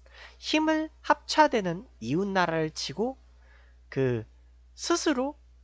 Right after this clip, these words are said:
그 방휼의 형세를 만들어서 어부를 기다린다. 그러니까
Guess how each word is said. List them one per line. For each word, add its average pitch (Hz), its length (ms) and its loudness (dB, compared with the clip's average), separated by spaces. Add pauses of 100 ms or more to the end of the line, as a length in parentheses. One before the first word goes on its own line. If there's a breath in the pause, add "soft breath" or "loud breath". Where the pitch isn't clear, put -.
(680)
그 123 260 -2
방휼의 190 560 0
형세를 175 320 -4
만들어서 143 360 -4
어부를 120 240 -4
기다린다. 175 580 -14 (580 soft breath)
그러니까 185 400 -2